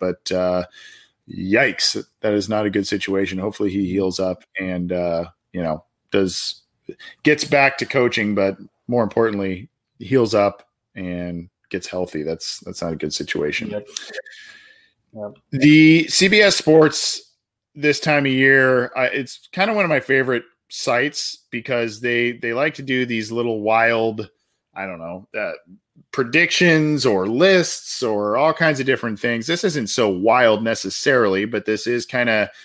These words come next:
Speaker 1: trying to find some different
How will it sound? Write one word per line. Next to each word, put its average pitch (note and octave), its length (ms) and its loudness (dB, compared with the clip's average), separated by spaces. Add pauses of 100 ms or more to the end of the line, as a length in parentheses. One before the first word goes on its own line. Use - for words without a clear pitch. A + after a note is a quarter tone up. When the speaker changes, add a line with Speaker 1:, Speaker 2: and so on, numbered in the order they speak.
(280)
Speaker 1:
trying D3+ 360 0
to B2+ 80 0
find C3 600 0
some A2 340 -6
different B2+ 460 -4